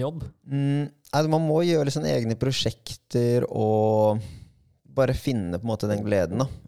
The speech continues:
Speaker 2: At man, og det har vært litt sånn tøft under koronaen, at man ikke kan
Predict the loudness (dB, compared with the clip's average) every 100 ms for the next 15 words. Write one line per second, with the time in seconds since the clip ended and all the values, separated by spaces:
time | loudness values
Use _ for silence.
0 | -6 0 2 2 0 0 2 2 2 2
1 | 0 0 -4 -4 -2 -2 0 0 0 -2
2 | -2 -4 -2 -2 -4 -8 _ _ _ -10
3 | -8 -4 -2 0